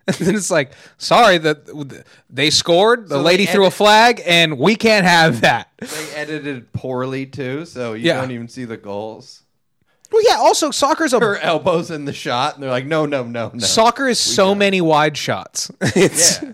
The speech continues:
Speaker 1: it's like,
Speaker 2: How would you
Speaker 1: baseball
Speaker 2: even
Speaker 1: has,
Speaker 2: know
Speaker 1: like,
Speaker 2: it's a
Speaker 1: forty-five
Speaker 2: goal?
Speaker 1: cameras, and you're, like, zoomed in on the pitcher's ass, but, like, soccer is one camera guy, and he just goes, like, just
Speaker 2: Most
Speaker 1: slightly strafes <laughs> left to right.
Speaker 2: It, what's so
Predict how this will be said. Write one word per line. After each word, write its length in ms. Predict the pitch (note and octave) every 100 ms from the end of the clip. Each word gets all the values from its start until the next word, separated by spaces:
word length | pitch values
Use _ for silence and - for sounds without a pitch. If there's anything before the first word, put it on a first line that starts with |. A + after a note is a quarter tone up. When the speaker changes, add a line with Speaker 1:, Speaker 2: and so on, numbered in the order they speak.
| - -
Speaker 1:
it's 220 | A#3 G#3+ - - - -
like, 140 | A3+
Speaker 2:
How 140 | G3+ B3+
would 80 | C#4+ A3+
you 60 |
Speaker 1:
baseball 240 | A#3+ B3+ C#4
Speaker 2:
even 60 |
Speaker 1:
has, 80 | C#4+
Speaker 2:
know 20 | A#3
Speaker 1:
like, 40 | A3+
Speaker 2:
it's 80 | -
a 80 | A#3
Speaker 1:
forty-five 460 | A3+ A#3+ A3+ G#3
Speaker 2:
goal? 80 | F#3+
Speaker 1:
cameras, 400 | G3 F#3 E3 C3+
and 60 | D#3
you're, 100 | D3+
like, 140 | D3
zoomed 360 | C#3+ G3 G3+ F#3
in 140 | F#3
on 140 | E3+
the 60 | F3
pitcher's 380 | E3+ F3+ E3 D3
ass, 300 | E3 C#3 -
but, 180 | E3+ D3+
like, 240 | D3 C#3 - -
soccer 420 | - G3+ A3 B3
is 120 | F3+
one 280 | D3+ E3 F#3
camera 300 | F#3+ F3 D#3+
guy, 140 | C3+
and 100 | B2
he 100 | C#3+
just 200 | D#3 D3+
goes, 240 | D3 D#3 C#3
like, 340 | C3 A#2+ - _ _ -
just 120 | E3+
Speaker 2:
Most 200 | A3 -
Speaker 1:
slightly 460 | C4+ F#3 F#3+ G#3 A3
strafes 440 | - G3+ F#3+ E3 F3+
<laughs> 100 | F#3
left 160 | F3
to 100 | -
right. 300 | D#3+ D3 A#2+ - - -
Speaker 2:
It, 180 | G3+ G3+
what's 200 | G#3 -
so 280 | - D#4 A3+